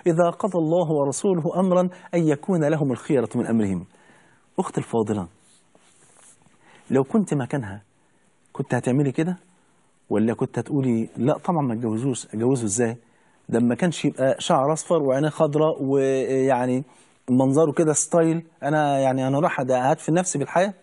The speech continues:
سبحان الله. شوفوا بقى الامتثال لأمر الله ولأمر الرسول الله صلى الله عليه وسلم، كيف يثمر الإنسان الخير والسعادة في الدنيا والآخرة.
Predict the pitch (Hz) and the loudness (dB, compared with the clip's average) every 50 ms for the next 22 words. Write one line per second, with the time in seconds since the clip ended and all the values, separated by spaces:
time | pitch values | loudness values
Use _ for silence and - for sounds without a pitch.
0 | _ _ _ _ _ _ _ _ _ _ - - 120 - 175 165 147 131 131 139 | _ _ _ _ _ _ _ _ _ _ -8 -6 -2 0 2 2 2 0 0 0
1 | 143 139 - _ _ _ _ _ _ _ _ _ _ - - - 180 - 170 175 | -2 -4 -6 _ _ _ _ _ _ _ _ _ _ -10 -6 -6 -2 0 0 0
2 | 147 156 151 139 135 131 127 113 - 123 - - 180 180 160 143 135 - 170 180 | 2 2 2 0 0 -2 -4 -4 -6 -8 -2 -2 -2 0 0 -2 -2 -2 -2 -2
3 | 156 143 139 135 139 151 151 151 147 - _ _ _ _ _ _ - 117 120 127 | -2 -2 -2 -2 -2 -2 -2 -2 -6 -10 _ _ _ _ _ _ 0 2 2 2
4 | 156 165 165 143 135 127 127 - - 170 151 151 143 - 147 139 - 165 160 160 | 2 2 0 0 0 0 -2 -2 0 0 0 0 0 0 -2 -2 0 0 0 -2
5 | - - - - - - 233 226 - - 196 220 254 - - - 185 175 170 170 | -2 -6 -14 -10 -2 0 0 0 2 0 0 0 0 -2 -2 -2 0 0 0 2
6 | 165 165 160 - - 233 214 180 156 - - 247 269 254 240 208 196 185 175 - | 2 0 0 2 0 0 0 0 -2 -4 -2 0 0 2 2 0 0 0 0 0
7 | - 196 175 156 233 226 202 175 - - - - - - - _ - - 165 151 | -2 -2 0 0 0 0 0 0 -4 -6 -8 -20 -20 -20 -20 _ -2 0 0 2
8 | 165 196 165 143 135 - - - - - 95 87 | 2 2 4 4 2 0 -2 -6 -6 -8 -10 -10